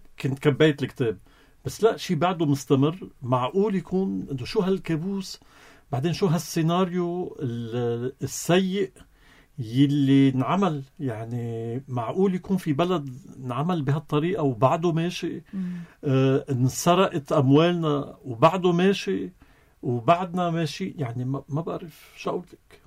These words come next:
Speaker 1: يعني، ما
Speaker 2: مم.
Speaker 1: بعرف.
Speaker 2: نعم. آه، هالأحداث كلها اللي صارت وهالأحداث هالكم سنة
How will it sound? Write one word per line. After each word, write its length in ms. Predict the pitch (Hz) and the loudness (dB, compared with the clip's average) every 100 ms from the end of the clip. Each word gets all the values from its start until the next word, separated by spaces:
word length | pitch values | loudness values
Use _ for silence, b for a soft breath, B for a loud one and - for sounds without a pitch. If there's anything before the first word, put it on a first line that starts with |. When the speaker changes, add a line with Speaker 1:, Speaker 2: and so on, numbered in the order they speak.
| - | -10
Speaker 1:
يعني، 140 | - | -4
ما 120 | 135 | -2
Speaker 2:
مم. 60 | 190 | 0
Speaker 1:
بعرف. 380 | 160 143 139 _ - | -2 -6 -12 _ -8
Speaker 2:
نعم. 240 | 196 175 160 - B B B B B _ | -6 -6 -8 -16 B B B B B _
آه، 400 | - 214 214 208 | -4 0 0 -2
هالأحداث 840 | - 240 311 311 - 208 226 190 | -4 2 4 4 2 0 0 -2
كلها 480 | - 226 185 170 156 - - | -4 -2 -2 -4 -6 -12 -8
اللي 220 | 190 180 | -6 -6
صارت 760 | 165 185 175 180 190 220 240 240 | -6 -6 -4 -2 0 0 0 -2
وهالأحداث 1080 | 240 277 240 175 - 180 180 196 202 190 185 | 0 2 2 -2 -4 -10 -8 -4 -4 -4 -6
هالكم 360 | 170 196 180 | -6 -4 -4
سنة 580 | 170 - 185 165 147 143 | -4 -4 -4 -4 -8 -10